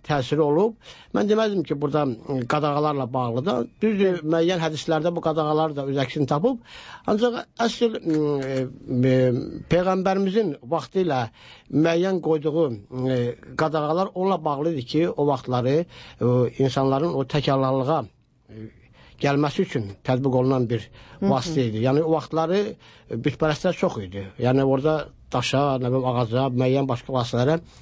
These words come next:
Speaker 1: inananlar çox idi. Ona görə də bu insanları bir inama qaytarmaq üçün harasa müəyyən qədər o qadağa var ki, bu insanlar gələcəkdə, yəni axirət dünyasında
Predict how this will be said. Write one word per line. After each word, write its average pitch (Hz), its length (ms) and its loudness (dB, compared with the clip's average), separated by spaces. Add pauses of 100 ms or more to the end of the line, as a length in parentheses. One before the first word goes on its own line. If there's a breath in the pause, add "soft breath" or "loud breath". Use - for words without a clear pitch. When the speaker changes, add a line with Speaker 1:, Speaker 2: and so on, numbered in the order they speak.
(120 loud breath)
Speaker 1:
inananlar 143 400 2
çox 175 180 -2
idi. 175 140 0
Ona 196 100 2
görə 180 160 -2
də 185 140 0
bu 185 80 4
insanları 156 540 2 (340 loud breath)
bir 180 160 2
inama 160 400 2 (100)
qaytarmaq 139 540 -2
üçün 185 220 0 (340 loud breath)
harasa 165 260 0
müəyyən 147 320 2
qədər 151 300 -2 (360 loud breath)
o 151 140 0
qadağa 156 340 0
var 160 200 0
ki, 147 220 -8
bu 156 120 2
insanlar 139 560 2
gələcəkdə, 135 720 0
yəni 127 240 0
axirət 127 400 -2
dünyasında 127 460 2